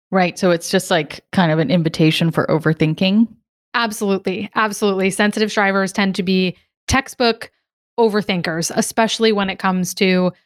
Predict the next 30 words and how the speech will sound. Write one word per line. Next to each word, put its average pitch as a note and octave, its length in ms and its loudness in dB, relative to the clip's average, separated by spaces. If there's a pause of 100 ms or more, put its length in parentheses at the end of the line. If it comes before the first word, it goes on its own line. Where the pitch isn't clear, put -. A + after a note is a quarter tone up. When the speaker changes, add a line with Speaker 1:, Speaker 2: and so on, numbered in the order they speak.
(160)
Speaker 2:
assuming A3+ 400 0
the F#3+ 100 -2
worst F3 640 -2 (160)
that G3 100 2
could F#3+ 160 -8
happen F#3+ 340 2
in F3+ 100 2
a F3 80 0
Speaker 1:
<laughs> - 0 -
Speaker 2:
situation. F3+ 640 -6 (680)
Speaker 1:
Mm. E3+ 300 4 (720)
You C4 160 6
have F#4 200 -2
some A3+ 300 2
memorable G3+ 520 2
advice E3+ 420 0
about E3+ 340 0
how G3 180 2
to F#3+ 80 2
put F#3 280 0
any F#3 260 4
decision E3+ 460 2
into E3+ 240 2
perspective. - 760 -2
Can G#3+ 220 0
you F4+ 240 2
share B3 420 2
what A3 180 0
that G#3+ 200 2
is? G3 480 0